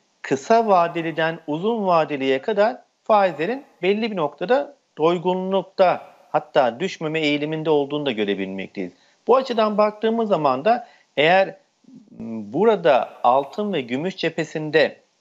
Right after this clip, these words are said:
e, bir dip arayışıysa şu anki görüntü muhtemelen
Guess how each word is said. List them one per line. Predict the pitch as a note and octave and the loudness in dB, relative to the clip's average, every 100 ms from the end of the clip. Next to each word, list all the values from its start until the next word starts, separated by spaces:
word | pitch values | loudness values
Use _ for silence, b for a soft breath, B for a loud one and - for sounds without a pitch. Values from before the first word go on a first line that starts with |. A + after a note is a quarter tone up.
| - | -12
e, | G#2 G2+ G2+ G2+ - | -8 -6 -6 -6 -10
bir | - G#2 G2+ F3+ G3+ A2+ | -14 -18 -2 0 0 0
dip | G#3 - | -2 2
arayışıysa | F#3+ D#3+ D3+ - G3+ G#3+ - | 2 4 2 0 -2 0 0
şu | B2 - B2+ | -2 0 0
anki | A2+ - A2 | 0 -6 -6
görüntü | A2+ G#2+ G#2+ G#3+ | -4 -4 -2 -2
muhtemelen | F3 D#3+ - E3+ E3 D#3 D3 | -2 -2 0 0 2 2 0